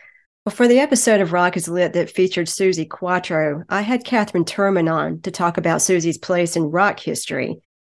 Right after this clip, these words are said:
And Catherine is a music journalist and producer for Alice Cooper's syndicated radio show, Nights with Alice Cooper.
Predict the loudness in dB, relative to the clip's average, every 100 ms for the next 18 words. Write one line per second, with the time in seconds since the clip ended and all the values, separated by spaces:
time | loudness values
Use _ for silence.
0 | _ -2 -2 2 2 4 2 2 2 2
1 | 2 -2 -2 0 0 -2 -2 -4 -4 -2
2 | 0 0 0 -4 -4 0 0 -2 -4 -4
3 | -2 -4 -4 -4 -4 -4 -2 -2 0 0
4 | 0 0 -2 -2 0 0 0 0 -2 -6
5 | -4 -2 -2 -4 -4 -2 -2 -2 -4